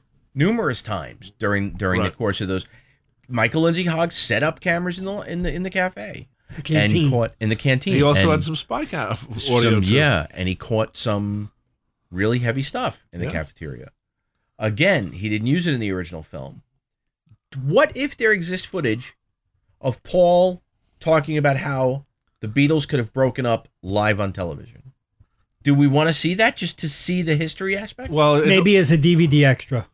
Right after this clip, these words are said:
Speaker 2: but yeah,
Speaker 1: But
Speaker 2: maybe
Speaker 1: not in the film?
Speaker 3: No.
Speaker 2: Uh, the question is gonna be, do you have breaks like in the anthology where you have a Paul comment or a John comment and then go back to the music, or are you just gonna show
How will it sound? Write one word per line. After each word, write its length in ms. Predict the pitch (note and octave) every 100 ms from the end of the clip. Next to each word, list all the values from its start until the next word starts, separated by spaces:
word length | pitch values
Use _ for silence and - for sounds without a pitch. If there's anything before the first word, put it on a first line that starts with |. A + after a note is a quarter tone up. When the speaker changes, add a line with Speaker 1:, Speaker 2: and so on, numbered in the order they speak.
| _ _ _ _
Speaker 2:
but 160 | C#3+ D3
yeah, 140 | D3+
Speaker 1:
But 80 | D3+
Speaker 2:
maybe 180 | D#3 E3+
Speaker 1:
not 140 | E3
in 80 | C3+
the 80 | B2+
film? 240 | F3 B3+
Speaker 3:
No. 300 | A3 D3+ B2+ A#2+
Speaker 2:
Uh, 120 | A#2
the 160 | A#2 C#3
question 480 | - F#3 F3+ E3 D3
is 140 | B2
gonna 260 | - C3 A#2
be, 440 | A#2+ D#3+ A#2+ G2+ - - _ _
do 100 | - C3
you 120 | C3
have 400 | C3 C3+ C3 -
breaks 600 | B2+ C#3 C#3 - - - -
like 400 | A#2 A#2 - - _ _ -
in 240 | A#2+ A2+
the 140 | A2+ A2+
anthology 600 | A2+ - E3+ E3 A#2 G#2+
where 220 | G#2 G2+
you 120 | G2
have 140 | G2+
a 60 | F2+
Paul 320 | E2 - G2+
comment 460 | G2 A2 G#2 G#2 F#2+
or 80 | F#2+
a 40 |
John 300 | F2 G2+ G2
comment 460 | - G#2 G2 F#2 F#2 _ _ _ -
and 100 | A2+
then 80 | B2
go 120 | A#2+
back 240 | A#2+ A2
to 120 | - A2
the 80 |
music, 460 | G#2+ B2+ D3+ A2+ G2 - _ _ -
or 100 | C3
are 40 |
you 100 | C3
just 220 | B2 C3
gonna 140 | C3+ B2
show 640 | - C#3+ C3+ B2+ A#2 G2